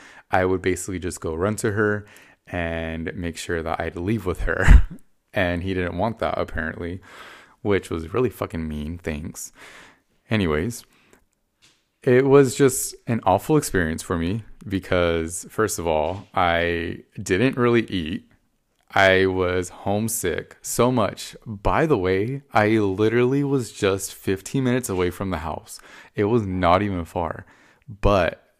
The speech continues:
to me, it was as if I was across a different state. And I was put there because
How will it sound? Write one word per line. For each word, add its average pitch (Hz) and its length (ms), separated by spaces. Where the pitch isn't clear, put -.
to - 160
me, 90 460
it 98 240
was 92 260
as 85 240
if 85 240
I 87 140
was 90 400
across 90 540
a 98 100
different 87 400
state. 95 480
And 92 720
I 92 260
was 90 220
put 131 260
there 131 220
because 87 960